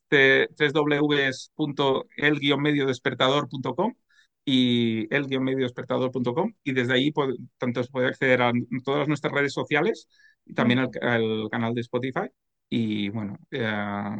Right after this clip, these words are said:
Speaker 1: y, y bueno, ahí o también se pueden acceder a, a nuestro podcast que estamos haciendo ahora, un,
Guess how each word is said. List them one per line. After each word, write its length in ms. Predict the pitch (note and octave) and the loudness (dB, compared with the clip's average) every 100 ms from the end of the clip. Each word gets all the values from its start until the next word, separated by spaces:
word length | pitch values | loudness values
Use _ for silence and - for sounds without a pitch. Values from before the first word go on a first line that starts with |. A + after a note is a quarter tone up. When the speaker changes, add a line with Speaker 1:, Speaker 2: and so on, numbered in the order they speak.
| - | -10
Speaker 1:
y, 760 | C3 A2 G#2+ G#2 G#2 G#2+ B2+ - | -8 -6 -4 -4 -6 -8 -10 -6
y 80 | C3+ | 0
bueno, 340 | B2+ A2+ G#2+ | 2 0 -2
ahí 260 | A2 A2 B2+ | -4 0 0
o 180 | B2 A#2+ | 2 0
también 260 | A#2 A#2+ | 0 -2
se 80 | A#2 | -2
pueden 240 | A#2+ A#2 A2+ - | -2 -2 -2 -6
acceder 380 | - - A2+ A#2 | -8 -2 0 2
a, 200 | A2+ A2+ _ _ _ - | 0 -2 _ _ _ -6
a 120 | A#2 | -2
nuestro 1000 | A#2 A#2 B2 A#2+ A#2 A2+ A2 A2+ A2 A2 | 0 -2 0 0 2 0 0 -2 -4 -4
podcast 320 | B2+ B2 A#2 - | -6 -4 -4 -6
que 60 | |
estamos 300 | B2 A#2 A#2 | -4 -2 -2
haciendo 440 | A2+ C3 C3+ C3+ B2+ | -4 -2 0 2 2
ahora, 340 | B2+ C3 B2+ | 2 2 2
un, 340 | B2 A#2 A2+ | 2 2 0